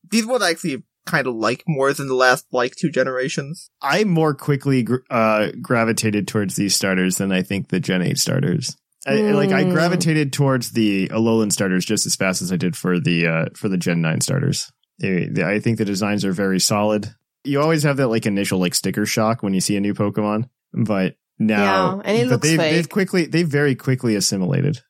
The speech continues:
Speaker 2: in my opinion.
Speaker 3: I think I was more okay with the Gen eight starters simply because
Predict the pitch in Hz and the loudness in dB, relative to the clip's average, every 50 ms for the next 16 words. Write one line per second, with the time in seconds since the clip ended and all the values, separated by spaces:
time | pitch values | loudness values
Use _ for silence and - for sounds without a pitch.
0 | _ - 110 104 101 95 90 85 76 - - 87 82 85 - 107 - _ _ _ | _ -6 -4 -2 0 0 0 -2 -2 -2 -2 -2 -2 -2 -2 -4 -6 _ _ _
1 | _ - 214 240 269 302 294 294 - 370 381 392 415 415 _ - - - - _ | _ -2 0 0 0 0 -2 -2 -2 0 0 0 0 -2 _ -12 -14 -14 -10 _
2 | - 226 233 240 233 233 233 233 233 226 220 214 202 202 208 208 202 202 196 - | -4 -2 0 0 2 2 2 2 2 2 0 0 0 0 0 0 0 -2 -4 -6
3 | - 190 196 - - - 190 190 190 190 196 196 190 180 175 175 180 185 202 214 | -8 -10 -10 -10 -8 -2 0 2 2 4 4 4 2 2 2 2 2 2 2 2
4 | 226 - - 202 202 190 - - 170 165 170 180 190 220 214 214 214 214 - - | 0 0 -2 -2 -4 -4 -6 -4 -2 0 0 2 0 0 0 0 -2 -2 -2 -6
5 | 196 165 - - 180 180 185 190 185 185 180 185 - - - - 165 170 180 185 | -10 -10 -4 -2 -2 0 2 2 0 0 0 -2 -6 -8 -4 -2 -2 -2 -2 -2
6 | - 247 247 262 269 269 - - - 220 208 220 208 247 254 240 247 233 226 208 | 0 0 2 2 0 -2 -4 -4 -2 -2 -2 0 0 0 0 0 0 2 2 2
7 | 196 190 185 - | 2 0 -2 -6